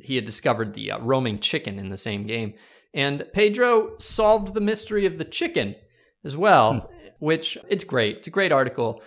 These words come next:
Speaker 1: We'll link to it and you should read it. And, you know, he talks to the person who smuggled the chicken in and describes how the chicken was smuggled in and all of that.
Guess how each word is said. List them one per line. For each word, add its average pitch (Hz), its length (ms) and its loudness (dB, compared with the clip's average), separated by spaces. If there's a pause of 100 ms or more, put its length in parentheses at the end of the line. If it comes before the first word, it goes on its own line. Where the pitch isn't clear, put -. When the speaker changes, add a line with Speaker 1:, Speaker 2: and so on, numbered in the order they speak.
(240)
Speaker 1:
We'll 123 280 -4
link 131 280 -4
to 127 140 2
it 113 60 2
and 110 120 -2
you 107 60 -4
should 120 160 -10
read 120 220 0
it. 117 200 -2 (300)
And, 135 380 -4
you 139 60 -4
know, 110 100 -2
he 107 320 -10
talks - 300 -2
to - 80 -20
the - 40 -12
person 120 300 -6
who 110 140 -10
smuggled 117 400 -2
the 110 40 -12
chicken 110 320 -4
in 107 120 -2
and 101 160 -6
describes 101 400 -6
how 107 100 -6
the 110 80 -10
chicken - 260 -12
was 110 120 -8
smuggled 104 320 -6
in 95 100 -6
and 95 100 -8
all 101 160 -4
of 98 120 -8
that. 98 240 -4